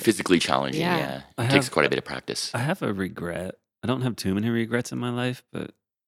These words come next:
Speaker 3: I was in India, and, like, I spent one of these afternoons. I went there with my ex-wife.
Speaker 2: Which, which part of India were you in?
Speaker 3: Uh, we were, uh, doing a, a trek up in Leh,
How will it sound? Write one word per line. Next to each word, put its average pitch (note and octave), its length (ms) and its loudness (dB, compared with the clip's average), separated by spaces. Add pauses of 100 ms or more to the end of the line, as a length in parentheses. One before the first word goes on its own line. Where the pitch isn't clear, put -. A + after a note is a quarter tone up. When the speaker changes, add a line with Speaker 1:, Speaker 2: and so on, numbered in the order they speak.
(840)
Speaker 3:
I G#2 100 0
was G#2+ 160 2
in G2 100 0
India, F#2+ 500 -2 (300)
and, F#2 360 -6 (640)
like, - 160 -14
I F#2+ 180 -4
spent F#2+ 320 -2
one G2 140 0
of F#2+ 80 0
these F#2+ 140 -4
afternoons. F2+ 800 -4 (1300)
I F#2+ 60 0
went G2 80 2
there G2 100 2
with F2 120 -2
my F2+ 140 -4
ex-wife. F2 580 -8 (220)
Speaker 2:
Which, - 200 2
which F#2+ 200 -2
part F#3+ 160 4
of E2 60 0
India F2+ 220 0
were D#2+ 80 -6
you D#2 100 -8 (320)
in? G2 60 -6
Speaker 3:
Uh, F#2+ 120 2
we G2+ 120 4
were, G#2 280 2
uh, F#2+ 120 -2
doing G2 300 2
a, G2 300 -2
a - 60 -6
trek - 320 -2
up - 140 -8
in E2+ 120 -4
Leh, F#2 280 -4